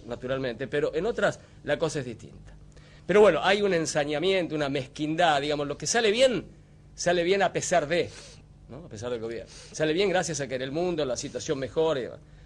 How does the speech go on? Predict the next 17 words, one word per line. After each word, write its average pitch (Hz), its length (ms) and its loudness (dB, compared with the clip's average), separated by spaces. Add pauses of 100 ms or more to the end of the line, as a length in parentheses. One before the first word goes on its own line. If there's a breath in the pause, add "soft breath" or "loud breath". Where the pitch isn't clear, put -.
(440 loud breath)
Lo 180 360 -2
que 185 340 -2 (300)
sale 202 280 4
mal 196 380 2 (300)
no 135 100 -6
tiene 151 200 -2
nada 127 40 -6
que 139 60 -6
ver 139 120 0
lo, 123 160 -4
lo 104 360 -8
exógeno, 98 540 -10
siempre 156 340 -2
es - 40 -12
culpa 151 560 -4
de 104 80 -12
acá. - 300 -12